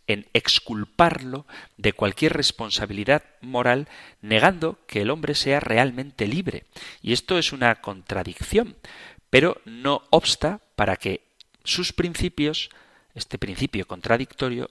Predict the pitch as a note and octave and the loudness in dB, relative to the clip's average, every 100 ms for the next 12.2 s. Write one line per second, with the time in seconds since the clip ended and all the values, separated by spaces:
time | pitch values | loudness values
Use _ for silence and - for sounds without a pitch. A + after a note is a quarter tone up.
0 | _ _ G2+ G2 - G2+ - G2 A2 A#2 | _ _ -8 -6 -4 -6 -4 -2 -2 0
1 | A2+ - A2 B2 C#3+ G#2 F2 - F#2+ F2+ | 0 0 0 0 0 -2 -6 -6 -6 -6
2 | F2+ F#2 B2+ - F#2+ - - B2+ B2 - | -6 -2 -2 -2 -4 -8 -10 -10 -10 -12
3 | - F2 E2 - F#2+ G2+ A2+ G#2+ - - | -12 -14 -12 -6 -4 -2 -2 -2 -2 -10
4 | - - G2 G2 G#2+ G#2+ G2+ - G2 F#2+ | -20 -10 -2 0 0 -2 -4 -6 -6 -6
5 | - - _ _ _ _ B2+ B2 - G#2 | -8 -12 _ _ _ _ 0 2 0 0
6 | G#2 - G#2+ G#2 A#2+ B2 A#2 A#2 A2 A2 | -2 -2 -2 0 2 4 2 -2 -8 -4
7 | A2 A#2+ A#2 - - - - - A2 A2 | 0 0 -2 -8 -16 -20 -8 0 4 6
8 | B2 B2+ - A2+ - G#2 F#2+ A#2+ A#2+ - | 6 4 0 -4 -4 -4 -4 -2 -2 -4
9 | A2 - - G2+ G2+ G2+ A2+ G#2+ G#2+ G#2 | -6 -6 -2 -2 0 -2 -2 -2 -6 -4
10 | C#3+ - - - G2 F#2 D#3 F3+ - - | -4 -4 -20 0 0 4 2 2 -8 -2
11 | G2+ F#2 F#2 G2 F#2 G2+ - F#2 - E2 | 0 0 -2 -2 0 0 -2 -8 -10 -10
12 | D#2 | -10